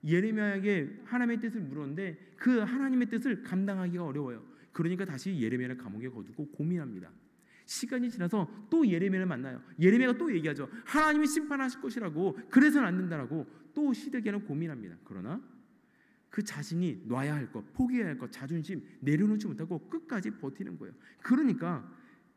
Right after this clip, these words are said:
멸망이 오게 되는 거죠. 삼십구 장에 예루살렘이 함락되게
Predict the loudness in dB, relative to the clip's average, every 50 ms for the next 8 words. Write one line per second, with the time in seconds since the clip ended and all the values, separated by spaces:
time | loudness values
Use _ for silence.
0 | _ _ -6 -2 0 2 2 2 2 2 2 0 0 0 -2 -4 -4 -6 -6 -8
1 | -8 -10 -12 -14 -16 -20 -20 _ _ _ _ _ _ -6 0 0 2 2 0 -2
2 | -4 -4 -6 -4 -4 -2 -2 -2 -4 -6 -8 -14 -20 -20 -20 _ _ _ -6 -2
3 | 0 0 2 0 0 -2 -2 0 0 0 0 -2 -6 -10 -16 -20 -20 -20 -20 -10
4 | -2 2 4 6 6 4 2 0 -4 -6 -6 -6 -6 -8